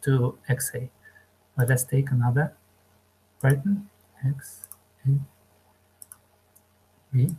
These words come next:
C, D. Okay, what we have next? We have next another swing to the downside. You see,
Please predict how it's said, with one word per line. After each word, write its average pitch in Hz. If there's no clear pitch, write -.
C, 139
D. 120
Okay, 127
what 139
we 143
have 127
next? 156
We 143
have 131
next 120
another 127
swing 196
to 143
the 131
downside. 165
You 131
see, 196